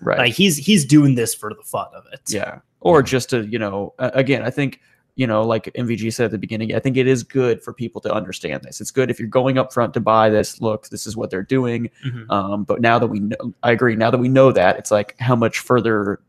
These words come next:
Speaker 1: digging? Like, are we gonna
Speaker 2: Now
Speaker 1: expose every single new feature they come out with? That might be a waste of time.
Speaker 2: Now they have backpedaled a little bit. So one thing that we had, did we talk about, uh,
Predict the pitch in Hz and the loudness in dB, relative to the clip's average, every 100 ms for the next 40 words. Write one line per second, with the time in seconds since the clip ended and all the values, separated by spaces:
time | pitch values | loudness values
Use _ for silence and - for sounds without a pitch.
0 | _ 123 110 90 101 92 - 113 110 98 | _ 0 0 -2 -4 -4 -2 0 0 0
1 | 139 135 131 131 - 123 - 127 113 - | -2 -2 -4 -6 -4 -4 2 4 4 2
2 | 120 110 117 117 110 - 123 131 120 120 | -2 -2 -4 -2 -2 -2 -2 0 -2 -2
3 | 123 117 117 117 - 101 107 104 - 98 | -2 -2 0 -2 -2 -4 -2 -2 -2 -4
4 | 98 90 - - - - - 160 160 151 | -2 -6 -10 -16 -14 -14 -6 0 2 2
5 | 135 175 147 131 127 - - 120 117 117 | 2 -2 0 0 0 -2 -2 0 2 0
6 | 110 107 107 113 110 107 107 107 - 113 | -4 -8 -8 -4 -4 -4 -8 -8 -4 -2
7 | 107 107 107 120 135 127 127 120 113 117 | -2 -2 -4 -2 -2 0 -2 -2 -4 -4
8 | 117 117 151 240 - 277 254 196 - 135 | -6 -6 -4 -4 -2 -2 2 0 0 -4